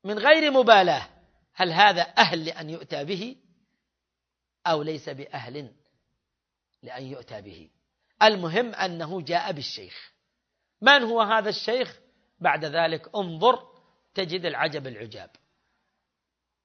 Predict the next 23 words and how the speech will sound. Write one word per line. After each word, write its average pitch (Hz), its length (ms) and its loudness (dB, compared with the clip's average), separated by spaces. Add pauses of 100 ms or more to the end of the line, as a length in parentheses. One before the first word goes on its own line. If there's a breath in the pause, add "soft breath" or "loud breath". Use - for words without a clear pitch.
(1600)
إما 233 340 4
من 226 180 -2
أهل 190 300 -2
الأهوى 175 640 2
والبدع 170 500 -2 (800)
المشهورين 185 1040 0 (440 soft breath)
وقد 202 380 2
جهلهم 196 580 0
هذا 156 300 0
الإنسان، 139 500 -10 (520)
فكم 285 300 -2
من 254 160 -2
مريد 226 380 0
للخير 226 800 0
لم 349 120 2
يصبه، 185 520 0 (720)
كما 180 240 -2
قال 165 280 0
عمر 170 400 -2
رضي 160 160 -4
الله 143 260 -6
تعالى 117 320 -8
عنه، 95 220 -16